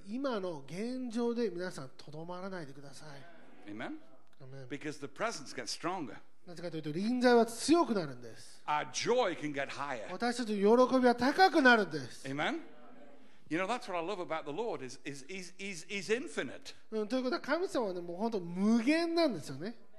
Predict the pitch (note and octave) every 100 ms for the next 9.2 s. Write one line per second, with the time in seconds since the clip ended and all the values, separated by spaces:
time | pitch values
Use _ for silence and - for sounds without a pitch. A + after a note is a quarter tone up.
0 | - - - - - - - - C#3 D#3+
1 | B3+ D4 G#3 E3 A#3+ C4+ A#3+ A3 C4 C4+
2 | F#3+ E3 D3+ G#3 A#3+ G#3 - A3+ A#3+ -
3 | F#3 D#3 B3 B3 G3+ - - - - G3+
4 | - C4 C#4 A#3 E3+ B2+ F#3+ C4+ D4 -
5 | F3+ F#3 D#3+ - B3 D#4+ D#4+ F3+ - -
6 | F#3 - B3 B3+ C4 B3 B3 A3+ C#4 D4+
7 | - C4+ B3+ B3 G3+ F#3 F#3+ B3+ C4+ D#4
8 | C#4+ - A3 D4 E4 D#4+ D4+ A3+ F#3+ E3+
9 | D3